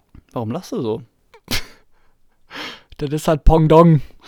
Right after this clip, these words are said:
Speaker 2: <laughs> zum Spotlight, sorry,
Speaker 1: Das
Speaker 2: fand ich
Speaker 1: Pyongyang,
Speaker 2: lustig.
Speaker 1: so. Ähm, ja,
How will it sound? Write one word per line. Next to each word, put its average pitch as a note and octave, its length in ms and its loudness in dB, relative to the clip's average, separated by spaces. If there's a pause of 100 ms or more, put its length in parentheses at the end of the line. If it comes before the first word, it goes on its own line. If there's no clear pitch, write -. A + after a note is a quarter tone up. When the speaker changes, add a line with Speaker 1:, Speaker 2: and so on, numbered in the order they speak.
Speaker 2:
<laughs> - 340 -8
zum F3 280 0
Spotlight, D3+ 720 -4
sorry, B2+ 260 -6
Speaker 1:
Das B2 100 -12
Speaker 2:
fand C3+ 160 -8
ich D3 80 -4
Speaker 1:
Pyongyang, C#3 400 0
Speaker 2:
lustig. - 140 -14
Speaker 1:
so. B2+ 260 -8 (680)
Ähm, D3 380 -2
ja, C3+ 260 -2